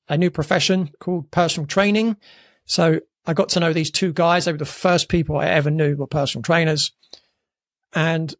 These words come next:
after my workouts, quite often they would come and sit and, and have dinner with me. And we'd be talking and, you know, they, they both did, uh, sports science degrees.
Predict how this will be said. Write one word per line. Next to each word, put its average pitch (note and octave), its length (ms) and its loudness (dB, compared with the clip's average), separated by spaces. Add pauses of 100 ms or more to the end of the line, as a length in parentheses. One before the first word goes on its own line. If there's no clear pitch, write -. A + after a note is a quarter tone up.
after G3+ 240 2
my F3 160 2
workouts, F#3+ 580 2
quite F#3 180 2
often D#3+ 260 -2
they D#3+ 120 -2
would D3 160 -4 (300)
come E3+ 160 2
and C#3+ 100 2
sit D#3+ 300 2
and, C#3+ 300 -4
and C#3+ 140 -4
have C#3+ 180 -2
dinner A3 200 2
with D#3+ 160 0
me. B2+ 220 -10 (380)
And D3 100 -4
we'd D3+ 120 -2
be D3 80 -6
talking E3+ 580 2
and, C#3 180 -4 (1120)
you D#3 80 -2
know, C#3 80 2
they, E3+ 200 2
they F3+ 180 2
both E3+ 300 -2
did, D3+ 280 -2 (480)
uh, C#3 140 -2
sports - 300 -2
science F#3+ 260 2
degrees. E3 560 0